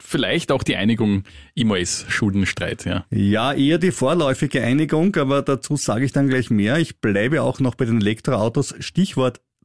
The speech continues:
Speaker 2: Tesla, da gab's ja ein Leak, ein großes, über das viel berichtet
Speaker 1: Mhm.
Speaker 2: wurde.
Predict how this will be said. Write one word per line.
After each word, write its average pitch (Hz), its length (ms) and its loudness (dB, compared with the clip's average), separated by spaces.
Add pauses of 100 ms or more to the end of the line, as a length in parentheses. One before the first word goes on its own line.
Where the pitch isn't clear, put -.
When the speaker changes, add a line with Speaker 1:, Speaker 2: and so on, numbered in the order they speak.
(120)
Speaker 2:
Tesla, 160 480 -2
da 143 120 0
gab's 113 320 -4
ja 117 80 0
ein 113 160 2
Leak, 117 600 0
ein 98 160 -4
großes, 101 380 -2
über 104 120 0
das 104 120 0
viel - 160 -2
berichtet 101 400 2
Speaker 1:
Mhm. 92 60 2
Speaker 2:
wurde. 123 240 2